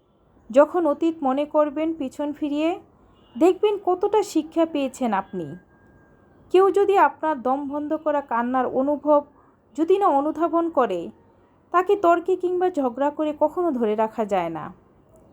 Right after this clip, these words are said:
কান্না করবেন নিজেকে শুদ্ধ করতে,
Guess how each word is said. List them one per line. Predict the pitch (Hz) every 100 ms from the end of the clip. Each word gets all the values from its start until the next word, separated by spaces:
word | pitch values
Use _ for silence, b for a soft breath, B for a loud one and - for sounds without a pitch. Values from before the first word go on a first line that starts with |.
| _ _ -
কান্না | 240 262 285
করবেন | 302 311 302 330
নিজেকে | 320 285 320 381 370
শুদ্ধ | 330 254 214 247
করতে, | 240 202 - 165 -